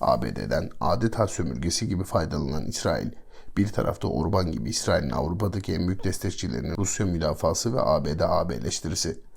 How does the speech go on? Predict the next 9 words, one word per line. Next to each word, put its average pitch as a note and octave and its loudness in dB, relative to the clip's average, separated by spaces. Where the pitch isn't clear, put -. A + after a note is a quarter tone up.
Bir C2+ 0
başka - 4
ifadeyle D2+ 2
bir G#2+ 6
tarafta - 2
A D#2 6
B A#1 -2
D G1+ -2
İsrail, - 0